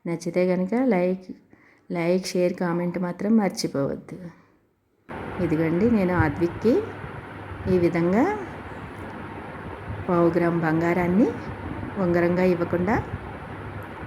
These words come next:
ఈ విధంగా కాయిన్‌గా తయారు చేసి ఇచ్చానండి. నేను ఎప్పుడు చెప్తాను కదండి దేవి వాళ్ళ షాప్ అని, కార్తీక్ జ్యువెలర్స్‌లో మా అల్లుడి గారితో చెప్తే చేయించారండి. మీ-, మీకు కూడా ఎవరికైనా ఇలాగా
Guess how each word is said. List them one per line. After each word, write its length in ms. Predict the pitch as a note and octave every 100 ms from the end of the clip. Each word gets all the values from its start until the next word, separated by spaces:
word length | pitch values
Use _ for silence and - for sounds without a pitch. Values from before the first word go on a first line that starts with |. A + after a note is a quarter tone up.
| - - - - - - - - A3+
ఈ 100 | G#3+
విధంగా 340 | F#3 E3+ E3+ F#3
కాయిన్‌గా 480 | G3 E3 E3 F3
తయారు 300 | F3 F3 E3+ E3
చేసి 200 | E3+ E3+
ఇచ్చానండి. 560 | - - E3 E3 E3 D#3+ E3+ -
నేను 180 | F#3 F3+
ఎప్పుడు 240 | E3+ F3+
చెప్తాను 400 | F3+ F3+ - F3
కదండి 360 | F3+ F3 F3+ G3
దేవి 300 | F#3+ E3+ D#3+
వాళ్ళ 200 | F3 F3
షాప్ 280 | - D#3+ D3+
అని, 140 | E3+ G#3
కార్తీక్ 460 | G3 E3 - E3+
జ్యువెలర్స్‌లో 500 | F3 E3+ E3+ - G3+ F4+ - - - - -
మా 120 | F#3
అల్లుడి 260 | E3+ D#3+ D#3+
గారితో 260 | F3+ F3 F3
చెప్తే 380 | E3+ - - A#3
చేయించారండి. 840 | G#3+ D#3+ E3 E3+ D#3+ D3+ E3 E3 - - - - - - -
మీ-, 260 | F3+ E3 E3+
మీకు 220 | F#3 E3+ E3
కూడా 180 | F#3 F#3+
ఎవరికైనా 420 | F3 E3+ F3+ F#3
ఇలాగా 340 | F#3+ F3+ F#3+